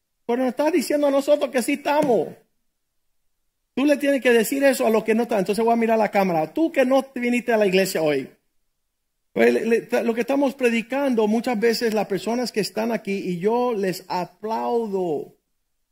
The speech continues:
Ustedes no saben el, el valor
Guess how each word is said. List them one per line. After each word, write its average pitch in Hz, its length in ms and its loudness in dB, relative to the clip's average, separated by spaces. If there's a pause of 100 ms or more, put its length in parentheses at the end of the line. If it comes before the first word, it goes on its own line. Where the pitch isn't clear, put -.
(140)
Ustedes 190 320 -2
no 262 120 0
saben 240 560 -2
el, 185 560 0 (180)
el 185 220 2
valor 202 800 0